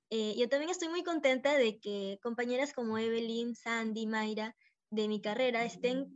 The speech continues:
dentro ahora en el proyecto. Y amigos que están en otras carreras y en otras universidades incluso, como Gonzalo, por ejemplo, le envío un saludo, un abrazo enorme.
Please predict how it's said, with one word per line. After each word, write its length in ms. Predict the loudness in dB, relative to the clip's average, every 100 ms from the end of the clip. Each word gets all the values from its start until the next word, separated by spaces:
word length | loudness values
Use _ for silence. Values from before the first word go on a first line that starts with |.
| 2
dentro 420 | 6 6 4 0
ahora 360 | 2 2 0 -2
en 220 | -4 -2
el 120 | -4
proyecto. 640 | -4 -2 -2 -4 -6 -10 -6
Y 200 | -4 0
amigos 480 | 2 2 2 2 2
que 340 | -4 -6 -4
están 360 | -8 -6 -4 -4
en 120 | -4 -4
otras 240 | 0 -2
carreras 400 | -2 -6 -4 -2
y 40 | -2
en 100 | -2
otras 280 | -2 -4 -2
universidades 720 | -2 -2 -2 -4 -4 -4 -8
incluso, 460 | -8 -8 -6 -8
como 260 | -10 -10 -10
Gonzalo, 520 | -10 -6 -2 -2 -4
por 120 | -8
ejemplo, 400 | -10 -12 -12 -10 -12
le 100 | -10
envío 200 | -10 -10
un 140 | -10
saludo, 400 | -10 -10 -10 -10
un 80 | -8
abrazo 360 | -8 -8 -6 -6
enorme. 440 | -4 -4 -4